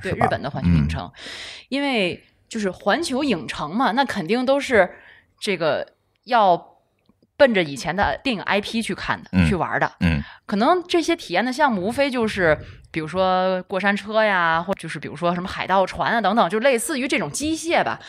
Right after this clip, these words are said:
Speaker 2: 但是它更丰富的体验是在于它这种全方位的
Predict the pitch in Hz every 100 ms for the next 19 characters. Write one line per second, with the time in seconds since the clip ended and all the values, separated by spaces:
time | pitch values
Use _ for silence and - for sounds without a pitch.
0 | - - 339 285 339 339 320 - 339 320
1 | 226 185 - 139 180 190 247 269 220 202
2 | 240 - - - 262 202 120 - _ _
3 | _ _ - - 202 180 269 302 311 311
4 | 302 202 127 107 -